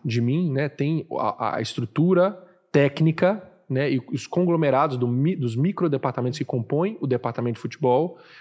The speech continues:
né, com o João Paulo Sanches, coordenador técnico, com o Ricardinho, que é o assessor do futebol, o próprio Wagner Mancini, que comanda a comissão técnica, né, direta da parte técnica, os analistas de desempenho. Então, assim, é,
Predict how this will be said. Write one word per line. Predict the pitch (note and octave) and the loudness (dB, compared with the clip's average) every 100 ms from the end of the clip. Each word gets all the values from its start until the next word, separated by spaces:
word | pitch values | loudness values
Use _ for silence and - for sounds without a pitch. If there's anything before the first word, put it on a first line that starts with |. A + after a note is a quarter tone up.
| - | -6
né, | C3+ C#3 | -4 -2
com | B2 A2 | -2 -2
o | |
João | A2+ | -2
Paulo | G#2+ B2 B2+ | 0 0 0
Sanches, | - C#3 - | -2 -2 -2
coordenador | - A2+ A2 A#2 C3+ | -6 -4 -2 -2 -4
técnico, | C3+ D3+ C3+ - A2 - | -2 -2 -2 -4 -10 -10
com | - | -8
o | A2 | -6
Ricardinho, | A2 B2+ A2 B2+ B2+ | -2 -2 -2 -2 -2
que | A2+ | -2
é | |
o | |
assessor | G#2+ A2+ - | -4 -6 -6
do | B2 | -8
futebol, | - - D3+ C#3+ C#3 B2+ - - _ | -8 -6 0 2 2 -2 -10 -20 _
o | C3 | -8
próprio | - C3 A2+ | -2 -2 0
Wagner | A#2 G#2+ A2 | 0 0 -2
Mancini, | A2+ - D#3+ C3 | -4 -4 -4 -4
que | - | -4
comanda | B2 B2 D#3+ C3+ | 0 2 4 2
a | |
comissão | - A2+ G#2 A2 | 0 -4 -4 -6
técnica, | G#2 C3 B2+ A2 A2+ | -2 -2 -2 -6 -4
né, | C3 D3 A2+ - | -4 -2 -4 -4
direta | A2+ A#2 B2+ C3+ - | -2 0 2 2 0
da | A2+ | -4
parte | A#2+ A2+ - | -2 -4 -2
técnica, | C3 - G#2+ | -4 -2 -8
os | G#2 | -6
analistas | G#2 A2 G#2+ A2 | -4 -4 -6 -8
de | A2+ | -8
desempenho. | B2 B2+ C#3+ - - - - _ | -6 -4 -6 -8 -18 -20 -20 _
Então, | E3 F3+ | 0 0
assim, | - C#3+ A#2+ G#2 - - - - | 2 2 0 -2 -12 -20 -10 -2
é, | C3 B2+ B2 A#2+ A#2 A2+ - | 2 2 2 2 2 0 -2